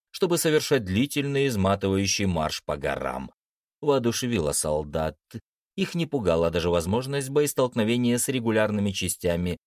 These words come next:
мозамбикской армии. Капитан Девет перегруппировал своих людей, вывел их из зачищенного лагеря, где было подожжено всё, что только можно,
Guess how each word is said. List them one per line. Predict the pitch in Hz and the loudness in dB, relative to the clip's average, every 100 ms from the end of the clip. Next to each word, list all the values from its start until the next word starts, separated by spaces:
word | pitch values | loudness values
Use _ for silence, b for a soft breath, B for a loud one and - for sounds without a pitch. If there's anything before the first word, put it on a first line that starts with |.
| _ | _
мозамбикской | - 147 123 120 87 76 - - 76 - | -4 -2 2 0 0 -2 -4 -4 -8 -6
армии. | 71 58 60 58 57 - _ _ _ _ _ _ _ _ _ _ _ _ _ _ _ _ _ _ - | -6 -6 -10 -12 -14 -18 _ _ _ _ _ _ _ _ _ _ _ _ _ _ _ _ _ _ -2
Капитан | 104 110 165 | 2 2 2
Девет | 139 143 165 - | 4 4 2 0
перегруппировал | - 151 135 135 123 107 95 90 92 | -2 0 0 0 2 4 4 4 2
своих | 92 90 85 | 0 0 0
людей, | 87 85 82 104 101 | -2 -4 0 0 2
вывел | 98 131 156 165 156 147 | 0 0 0 0 0 -2
их | 156 - | -4 -2
из | 123 120 | 0 0
зачищенного | 104 98 107 101 107 - 98 90 85 | 0 2 2 2 0 0 0 2 2
лагеря, | 82 82 85 82 87 90 87 | 2 0 -2 -2 0 0 0
где | 80 92 98 | -4 -2 0
было | 92 143 156 151 | 0 0 2 0
подожжено | 147 156 147 127 120 127 131 | 0 0 0 0 0 0 0
всё, | 123 - 151 | -2 -2 -2
что | - 147 | -2 -2
только | 139 123 131 | -2 2 2
можно, | 101 90 90 82 87 87 | 2 2 0 -2 -2 -2